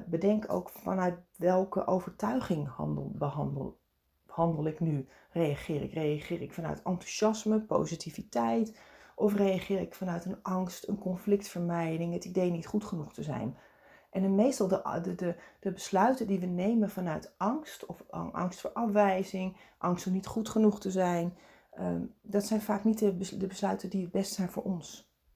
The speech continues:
En, ehm, nogmaals, als je niet goed voor jezelf zorgt, kun je ook niet voor een andere zorgen. Dus zorg dat je je eigen kaarsvet niet weggeeft.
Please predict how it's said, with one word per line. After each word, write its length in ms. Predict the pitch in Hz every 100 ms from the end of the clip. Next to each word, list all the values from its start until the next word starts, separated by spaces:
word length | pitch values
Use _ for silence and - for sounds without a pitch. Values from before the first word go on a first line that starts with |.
| _ _ _ _
En, 220 | - 190 208
ehm, 280 | 175 165 175
nogmaals, 460 | 190 196 185 - - - -
als 160 | 175
je 80 | 202
niet 140 | 208
goed 180 | 214 220
voor 120 | 214
jezelf 380 | 202 190 190 190
zorgt, 240 | - 180 -
kun 140 | 220
je 100 | 202
ook 100 | 185
niet 140 | 208
voor 100 | -
een 80 | 185
andere 380 | 170 175 170 165 - - - -
zorgen. 380 | - 170 156 180
Dus 160 | 180 -
zorg 300 | 196 190 190
dat 120 | 180
je 120 | 185
je 100 | 185
eigen 340 | - 180 190
kaarsvet 480 | - - 170 - 170
niet 180 | 185 175
weggeeft. 640 | 165 165 - - - -